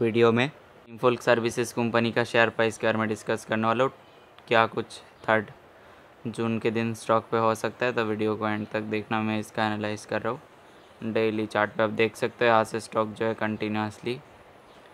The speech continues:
लोअर लो pattern यहाँ से बनाता हुआ अपना डाउन ट्रेंड continue कर रहा है।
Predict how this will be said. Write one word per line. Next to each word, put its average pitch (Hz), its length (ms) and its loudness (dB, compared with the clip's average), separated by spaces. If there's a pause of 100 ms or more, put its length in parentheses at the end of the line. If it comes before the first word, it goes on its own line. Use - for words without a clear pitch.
(220)
लोअर 117 320 6
लो 117 180 4
pattern 113 340 0
यहाँ 113 180 0
से 113 140 -8
बनाता 110 400 0
हुआ 117 120 6
अपना 113 260 -2
डाउन 113 260 2
ट्रेंड 113 280 -2
continue 113 420 -2
कर 113 160 0
रहा 120 100 0
है। 151 100 -10